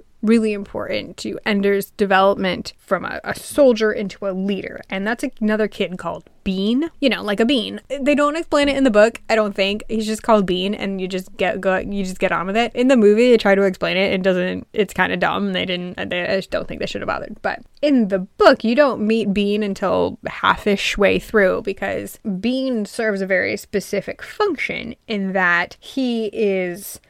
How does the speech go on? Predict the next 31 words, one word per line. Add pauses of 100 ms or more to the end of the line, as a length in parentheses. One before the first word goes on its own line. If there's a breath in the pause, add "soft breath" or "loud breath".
(240 soft breath)
uh,
a
sort
of (100)
a,
a
tool
that
Ender
uses (180)
to (380)
sort
of
realize
the
kind
of
leader,
the
kind
of
person
that
he's
going
to
be,
'cause
early
on
in,